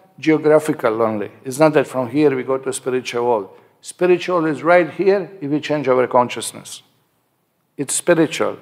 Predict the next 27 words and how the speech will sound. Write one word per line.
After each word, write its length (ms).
It's 100
not 200
that 180
you 140
have 180
to 180
travel 320
somewhere 340
physically. 540
Even 380
"Iha 400
yasya 400
harer 320
dasya 480
karmana 520
manasa 460
gira." 240
Nikhila. 480
So 220
what 220
is 120
the 80
point? 300
The 100
point 260
is 200
that 200